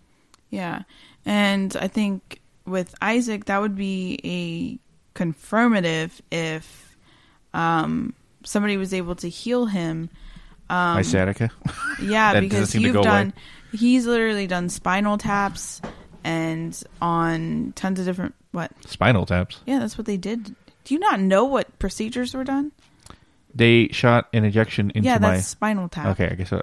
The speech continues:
Speaker 2: oh, I just thought they were giving me shots in my back.
Speaker 1: Okay.
Speaker 2: <laughs>
Speaker 1: Spinal taps. <laughs>
Speaker 2: Every time I think of that, I just think of the rock band.
Speaker 1: Spinal Taps.
Speaker 2: Really?
Speaker 1: I don't know that band.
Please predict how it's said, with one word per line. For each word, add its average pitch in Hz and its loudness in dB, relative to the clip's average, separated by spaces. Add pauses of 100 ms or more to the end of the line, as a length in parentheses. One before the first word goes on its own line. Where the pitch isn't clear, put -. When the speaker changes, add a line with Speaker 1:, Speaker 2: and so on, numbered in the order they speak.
Speaker 2:
oh, 92 -2 (200)
I 104 6
just 104 4
thought 85 -4
they 95 0
were - -4
giving 90 0
me 92 0
shots 92 2
in - -20
my 90 -2
back. 92 -4 (300)
Speaker 1:
Okay. 180 -6 (800)
Speaker 2:
<laughs> 233 4
Speaker 1:
Spinal 247 4
taps. 160 -2
<laughs> 403 0
Speaker 2:
Every 113 0
time 131 4
I 113 4
think 107 -2
of 107 2
that, 101 6
I - 2
just 92 -6
think 98 -2
of 90 -4
the 90 -4
rock 92 2
band. 92 -2 (1300)
Speaker 1:
Spinal - -4
Taps. 190 -8
Speaker 2:
Really? 202 4 (340)
Speaker 1:
I 196 -4
don't 233 0
know 226 -2
that 190 -6
band. 175 -6